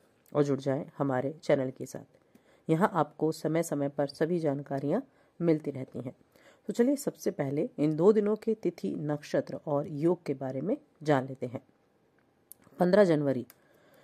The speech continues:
ये रविवार का दिन है और कृष्ण पक्ष की अष्टमी तिथि है। चित्रा नक्षत्र रहेगा पूरा दिन।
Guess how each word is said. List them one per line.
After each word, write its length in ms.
ये 80
रविवार 360
का 120
दिन 180
है 300
और 120
कृष्ण 340
पक्ष 260
की 200
अष्टमी 440
तिथि 240
है। 180
चित्रा 300
नक्षत्र 560
रहेगा 320
पूरा 280
दिन। 180